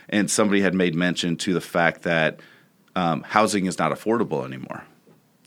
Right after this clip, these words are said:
And the housing price may have changed. It may have went up.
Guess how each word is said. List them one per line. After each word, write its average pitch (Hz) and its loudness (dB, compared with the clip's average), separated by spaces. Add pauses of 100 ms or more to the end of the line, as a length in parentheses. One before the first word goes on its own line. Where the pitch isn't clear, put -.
(300)
And 113 2
the 98 2
housing 113 2
price 95 2
may 85 2
have 87 -2
changed. 78 -4
It 82 -2
may 80 0
have 78 -4
went 78 -4
up. 76 -2